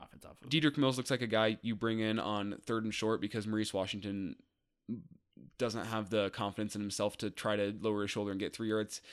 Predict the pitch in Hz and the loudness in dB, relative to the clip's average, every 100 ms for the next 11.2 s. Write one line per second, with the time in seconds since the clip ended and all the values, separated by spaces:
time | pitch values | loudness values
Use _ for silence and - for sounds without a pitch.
0 | - - 139 127 120 - 120 120 117 113 | -16 4 4 6 0 2 0 2 2 2
1 | 101 110 110 110 110 107 101 95 87 - | 2 2 2 0 0 -2 -2 -2 -2 -2
2 | - 76 - - - 123 120 127 120 117 | -4 -6 -8 -16 0 2 6 6 4 2
3 | 113 107 107 113 107 120 107 107 - - | 2 2 2 2 2 2 4 4 2 0
4 | 107 104 95 104 113 110 117 110 123 120 | 0 0 -2 -2 -4 -2 -4 0 2 2
5 | 95 120 117 110 104 113 110 104 110 104 | 2 0 0 -2 -4 -4 -2 -6 -6 -6
6 | 101 101 95 67 98 98 107 113 110 123 | -2 -2 -4 -4 -4 -4 -2 -2 0 -2
7 | - - - - - - _ 120 98 85 | -4 -18 -20 -20 -20 -20 _ -2 0 -2
8 | - - - - - - _ - - 202 | -8 -18 -10 -8 -8 -14 _ -16 8 8
9 | 180 170 143 165 156 - - - 123 123 | 12 12 12 12 12 8 -2 -6 0 4
10 | 131 113 120 113 104 147 143 107 - 98 | 6 6 4 4 2 2 0 0 -2 -2
11 | 90 104 | 0 -4